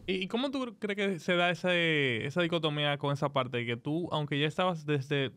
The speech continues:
tal vez, la persona que entró a desarrollo personal más temprano que yo conozco, o sea, a los nueve años tú estabas haciendo ese tipo de cosas, y al final,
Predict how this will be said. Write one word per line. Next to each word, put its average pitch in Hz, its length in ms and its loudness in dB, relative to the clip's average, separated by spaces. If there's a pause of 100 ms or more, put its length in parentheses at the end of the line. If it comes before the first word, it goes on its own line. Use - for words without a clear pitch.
(100)
tal 127 140 -2
vez, 143 220 0 (340)
la 131 120 -2
persona 143 300 0
que 156 200 2 (120)
entró 143 260 2
a 147 120 4
desarrollo 135 420 0
personal 131 320 -2
más 127 140 0
temprano 120 380 -2
que 107 60 -6
yo 107 80 -6
conozco, 104 320 -6
o - 60 -20
sea, 113 140 -6
a - 20 -2
los 113 80 0
nueve 120 220 0
años 131 200 0
tú 127 100 -16
estabas 120 180 0
haciendo 120 180 -4
ese 123 140 -2
tipo 127 240 -2
de 143 100 -2
cosas, 117 260 -6 (520)
y 151 100 0
al 147 120 2
final, 156 460 -2